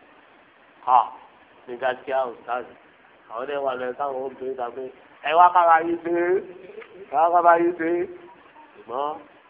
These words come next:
ọ̀rọ̀ dọ̀rọ̀ ara wa o. Kò sí kí, kí bí báyìí kan dá bẹ́ẹ̀.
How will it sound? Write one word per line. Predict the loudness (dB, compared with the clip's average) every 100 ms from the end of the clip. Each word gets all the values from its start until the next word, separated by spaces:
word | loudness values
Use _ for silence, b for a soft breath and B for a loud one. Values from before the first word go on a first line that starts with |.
| _ _ _ -20 -20 -20 _ _ _ _ -20 -18
ọ̀rọ̀ | -12 -6 -6
dọ̀rọ̀ | -2 0 2
ara | 2 2 0
wa | 2
o. | 0 -2 -16 -20 -20 _ _ _ -20 -20 _ _ _ _ _ _ _ _ _ _ -20 _ _ _ -20
Kò | _ -20
sí | -16 -14
kí, | -12 -4 -4 -2
kí | 0
bí | 4 8
báyìí | 8 8
kan | 0 0
dá | 0
bẹ́ẹ̀. | 0 -2